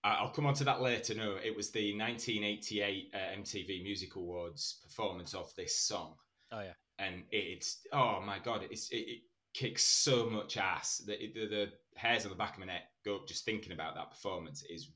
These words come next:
Speaker 1: re-, just stunning. And a lot of that, you, you listen to Steve Nadler. Now, I have nothing against Matt Sorum, possibly a better technical drummer, and so on and so forth,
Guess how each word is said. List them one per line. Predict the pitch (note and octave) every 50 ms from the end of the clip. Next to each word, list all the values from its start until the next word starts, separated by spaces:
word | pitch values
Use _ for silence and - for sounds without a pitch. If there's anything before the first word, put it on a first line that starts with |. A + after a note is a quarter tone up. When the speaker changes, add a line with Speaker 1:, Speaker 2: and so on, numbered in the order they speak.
| _ -
Speaker 1:
re-, | G2+ G2+ F#2+ - - - - _ _ _ _ -
just | - A2 - -
stunning. | - - - C3+ A#2 A2 G#2 F#2 E2+ C#2+ - _ _ _ _ _ _ _ -
And | F#2+ G2 F#2+
a |
lot | G2+ G#2+ B2+ C3 - A#2
of | A#2
that, | A#2 G#2 F#2 - - - -
you, | G#2 G#2 - - _ _ -
you | A2 A2+
listen | A2+ B2 B2+ - C#3
to | B2+
Steve | - - - C3 A#2+ A2
Nadler. | A2+ A2 G#2 - F#2+ F2+
Now, | G2 A2 A#2 A2+ A2 - -
I | G#2 G#2+ A2
have | G#2+ G#2 G2+ G#2 - _ _ _ _ _ _ _ _ _ _ - - - -
nothing | A2 A#2 B2+ B2+ - - A2+ A2
against | G#2 A#2 A#2 A2 G#2 G2+ - - - _ _ _ -
Matt | G2+ G#2 G2+ -
Sorum, | - - A2+ G#2+ G#2 G2+ G2 G2 F#2+ F#2 - _ _ _ _ _ _ _ _ _ _ -
possibly | - G#2 G#2 - - A#2 - G#2 G#2 G2+ F#2+ F#2+ F#2+ - -
a | -
better | - G#2+ - -
technical | - - - - - G#2+ - - G2+ -
drummer, | - - A2+ G2+ G2 G2 G2 F#2+ F#2+ - - _ _ _ _ _ _ _ -
and | F#2 -
so | - G#2+
on | G2+
and | G2
so | - A2 G#2+ G2+
forth, | - G2+ F#2+ F#2